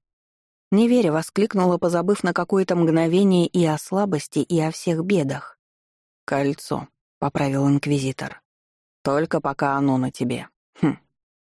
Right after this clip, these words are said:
А ты справляешься даже лучше, чем я думал. Сможешь пошевелить занавески, не касаясь их?"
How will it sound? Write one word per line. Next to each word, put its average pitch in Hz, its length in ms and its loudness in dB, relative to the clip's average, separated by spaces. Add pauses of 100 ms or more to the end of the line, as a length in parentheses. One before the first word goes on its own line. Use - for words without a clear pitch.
(120)
А 135 140 0
ты 175 160 -2
справляешься 165 680 -2
даже 143 280 0
лучше, 143 360 0
чем 156 200 0
я 156 160 2
думал. 131 400 -4 (880)
Сможешь 214 440 0
пошевелить 139 520 2
занавески, 143 580 0
не 131 120 4
касаясь 123 540 -4
их?" - 280 -16